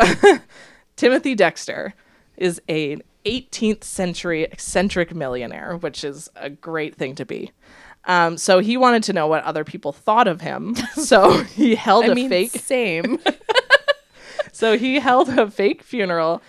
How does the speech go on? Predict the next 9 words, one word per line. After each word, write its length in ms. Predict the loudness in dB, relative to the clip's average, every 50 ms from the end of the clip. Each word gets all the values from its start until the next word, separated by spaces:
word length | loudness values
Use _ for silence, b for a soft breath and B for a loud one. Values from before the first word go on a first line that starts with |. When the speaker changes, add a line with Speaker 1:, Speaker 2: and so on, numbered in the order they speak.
| b b b b
Speaker 1:
hid, 520 | _ -6 -2 2 2 4 4 2 0 -2 b b b b b
and 260 | -2 -2 0 0 0
listened 340 | 0 -2 -2 -2 -4 -4 -2
to 100 | -2 -2
how 240 | 0 0 0 0 0
his 180 | -2 -6 -8
death 260 | -6 -4 -4 -4 -4 -8
affected, 600 | -8 -6 -6 -6 -6 -6 -8 -10 -10 -10 -12 -18 _ _ _ _ _ _
uh, 80 | -10